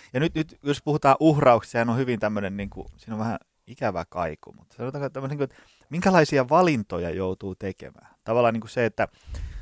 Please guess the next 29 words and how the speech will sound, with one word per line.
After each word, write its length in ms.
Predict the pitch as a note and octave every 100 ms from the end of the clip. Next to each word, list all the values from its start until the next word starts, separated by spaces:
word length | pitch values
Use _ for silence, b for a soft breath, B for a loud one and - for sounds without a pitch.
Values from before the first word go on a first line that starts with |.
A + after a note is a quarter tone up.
| B _ _ - - _ -
et 140 | - -
kun, 240 | G#2+ - - _ _ _ _ _ _
jos 140 | A2+ C3
ajatellaan, 380 | B2 A#2 A2
että 180 | G2+ -
sulla 240 | B2+ B2 A2
on 60 |
aamutreeni 560 | G#2 G2 G2 F#2+ F#2+ F#2+
huomenna 420 | F#2+ F2+ F#2 F#2+
ja 60 | G2
mulla 360 | A2 G#2 F#2+
on 80 | -
aamutreeni, 560 | G1+ - - - - E3+ b b b b b _
niin, 220 | F#2+ F#2+
niin 160 | F#2+
tota, 420 | F#2 F#2+ - G2 - _ _ _ A#3 F#3 _ - _ _ -
sit 200 | A#2+ A#2
mä, 140 | A2+ - _ _ _
sit 240 | G2+ A#2 -
sä, 440 | - C#3+ C3 A2 -
tai, 180 | A2 - -
tai 160 | A2+
me 80 | A#2+
molemmat 420 | C#3+ D#3 A#2 G#2
huomataan, 440 | A#2 G#2+ G2+ F#2 F2+
että 100 | A2
vitsi 260 | G#2+ -
nyt 140 | G2 -
tänä, 280 | G#2+ G#2